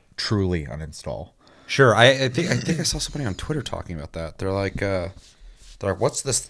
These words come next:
Speaker 2: thing?" And fucking people were explaining to them, and they're like, "Okay, I don't want it on my computer. Like, how do I get it off?"
Speaker 1: Yeah.
Speaker 2: <laughs> Like,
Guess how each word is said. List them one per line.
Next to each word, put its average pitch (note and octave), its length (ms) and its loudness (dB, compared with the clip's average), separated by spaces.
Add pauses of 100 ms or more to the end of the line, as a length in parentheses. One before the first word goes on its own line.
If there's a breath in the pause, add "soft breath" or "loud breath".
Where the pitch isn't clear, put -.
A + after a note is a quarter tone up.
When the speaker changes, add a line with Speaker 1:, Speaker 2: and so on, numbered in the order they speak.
(160)
Speaker 2:
thing?" A#2 580 -2
And F2 160 -8
fucking G#2 200 -4
people A2+ 120 -4
were G2+ 60 -2
explaining A2+ 400 -6
to - 60 -12
them, E2+ 160 -10
and E2 80 -14
they're D#2+ 60 -14
like, E2+ 260 -12
"Okay, G2+ 260 -4
I G2 100 -4
don't B2 160 -4
want A2+ 140 -2
it - 20 -2
on A2+ 60 -2
my G#2+ 100 -4
computer. F2 480 -6 (100)
Like, F#2+ 280 -6
how A#2 80 2
do G#2 80 -2
I G#2 60 -4
get G#2+ 120 -2
it G2 80 -6
off?" G#2 320 -2
Speaker 1:
Yeah. F#2 100 0
Speaker 2:
<laughs> - 20 0
Like, B2 340 4